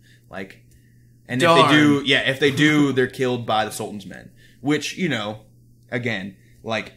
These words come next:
Speaker 1: is really a problem for him. And so then he goes to Bahrain, and I guess because he's become, um, his,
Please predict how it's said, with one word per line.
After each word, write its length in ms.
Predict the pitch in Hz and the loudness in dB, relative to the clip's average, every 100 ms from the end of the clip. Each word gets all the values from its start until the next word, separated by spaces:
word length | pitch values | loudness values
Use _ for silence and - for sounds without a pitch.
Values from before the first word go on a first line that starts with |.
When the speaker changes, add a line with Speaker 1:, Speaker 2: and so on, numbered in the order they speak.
| - | -12
Speaker 1:
is 240 | 120 113 | -10 -10
really 420 | 98 123 117 110 - | -6 -4 -4 -6 -10
a 80 | 101 | -16
problem 500 | - - 110 104 92 | -16 -8 -6 -4 -8
for 80 | |
him. 240 | 82 80 85 | -16 -18 -14
And 140 | 104 | -14
so 80 | 110 | -10
then 140 | 123 127 | -6 -2
he 40 | |
goes 160 | 127 120 | -2 -2
to 60 | |
Bahrain, 540 | 117 117 110 101 98 101 | -2 0 0 -4 -8 -8
and 120 | 101 | -8
I 60 | 101 | -8
guess 260 | 110 110 | -6 -8
because 380 | - 101 110 101 | -10 -10 -8 -8
he's 200 | - 104 98 | -10 -12 -12
become, 500 | 101 110 104 101 - - - - | -14 -12 -12 -12 -16 -20 -20 -16
um, 420 | - 101 98 92 - _ _ _ _ - | -10 -8 -8 -12 -16 _ _ _ _ -18
his, 240 | 107 - | -16 -16